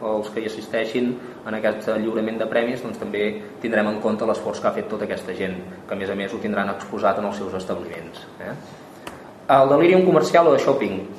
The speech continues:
és l'altra línia. Eh, X establiments, perquè, bueno, fins a última hora no, no sabrem quants, quants s'hi afegeixen, però és la part que dèiem de comercial i de shopping, amb el factor quaranta, novament.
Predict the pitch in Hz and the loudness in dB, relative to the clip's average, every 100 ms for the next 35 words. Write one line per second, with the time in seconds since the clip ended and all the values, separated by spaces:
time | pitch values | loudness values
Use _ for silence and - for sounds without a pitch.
0 | - - - - - - - 120 131 123 | -16 -18 -20 -18 -18 -8 2 4 6 6
1 | 120 117 113 95 90 - - - - - | 6 4 2 0 -4 -8 -16 -18 -4 4
2 | 123 120 120 117 113 113 113 113 - - | 6 8 6 6 6 6 2 -8 -14 -18
3 | - - - - - - - - - - | -20 -20 -20 -20 -20 -20 -20 -20 -20 -20
4 | - - - - - 143 147 - - 123 | -18 -18 -18 -16 -4 -2 0 0 2 2
5 | 131 165 220 - - - 117 107 110 113 | 2 2 0 -2 -6 -6 -4 -2 -2 -2
6 | 110 113 - 107 104 104 110 107 107 107 | -4 -6 -8 -6 -4 -2 -2 -2 0 -2
7 | 110 107 104 107 104 113 107 107 107 110 | -4 -4 -6 -6 -6 -2 0 -2 0 0
8 | 110 107 - - - - 113 - 107 113 | 2 -4 -8 -14 -4 0 2 2 2 4
9 | 147 151 185 202 233 - - - - - | 4 4 4 4 2 -2 -10 -14 -18 -8
10 | - 139 143 143 - - 143 139 135 127 | 4 6 6 4 -2 0 4 6 6 6
11 | - 131 123 120 120 120 113 120 117 110 | 4 4 4 4 0 0 2 4 4 4
12 | - 104 101 101 127 123 120 - 156 131 | 2 0 0 -4 0 2 2 2 4 6
13 | 117 107 101 107 104 98 92 | 4 4 2 0 0 -2 -4